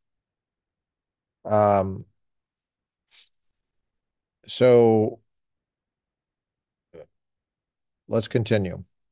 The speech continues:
Okay. Here's Mister Justice Peckham again. "There is nothing in Holden versus Hardy," that's the mine regulation, eight hours a day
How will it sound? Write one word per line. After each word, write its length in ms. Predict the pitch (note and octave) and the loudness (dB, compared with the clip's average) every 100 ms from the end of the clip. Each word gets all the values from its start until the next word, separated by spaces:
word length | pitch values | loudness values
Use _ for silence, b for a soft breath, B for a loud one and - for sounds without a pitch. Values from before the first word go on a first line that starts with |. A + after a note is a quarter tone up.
| _ _ _ - | _ _ _ -16
Okay. 160 | B2 B2+ B2 _ _ _ _ _ _ _ _ _ _ _ b b b b _ _ _ _ _ _ | -12 -12 -14 _ _ _ _ _ _ _ _ _ _ _ b b b b _ _ _ _ _ _
Here's 380 | - A#2+ A2 - _ _ _ _ _ _ - - _ - | -2 0 -2 -8 _ _ _ _ _ _ -20 -20 _ -8
Mister 360 | G#2+ G#2 - G#2+ | -4 -2 0 2
Justice 400 | A2+ A2 A#2 - | 2 2 -2 -4
Peckham 420 | A#2 A2 G#2 G2+ | -4 -4 -4 -6
again. 400 | F#2 F2+ F#2+ G#2 _ | -4 -4 -6 -20 _
"There 160 | B2+ B2+ | 2 2
is 140 | A2 | 4
nothing 400 | C3+ F#3+ - G#3+ | 4 2 4 2
in 100 | D#3+ | 2
Holden 460 | A#2+ D3 D#3 D3 C3 | 2 4 4 4 0
versus 320 | B2+ A2+ A2+ | -2 -2 -6
Hardy," 340 | - C3+ G2 F2+ | 0 2 2 -2
that's 280 | G2+ G#2 | -4 -6
the 100 | - | -8
mine 760 | G2+ G#2 A2 A2 G#2 G2+ G#2 - _ _ _ _ _ - | -8 -4 -4 -4 -6 -8 -12 -16 _ _ _ _ _ -4
regulation, 640 | G#2+ G2+ G2+ G2+ F#2 F#2+ | -2 0 0 0 -2 -8
eight 200 | - G#2 | -4 -4
hours 380 | G2+ G2 F#2+ F2+ - _ | -2 -4 -4 -8 -18 _
a 40 | - | -10
day 380 | F#2 F2+ F2+ | -4 -4 -4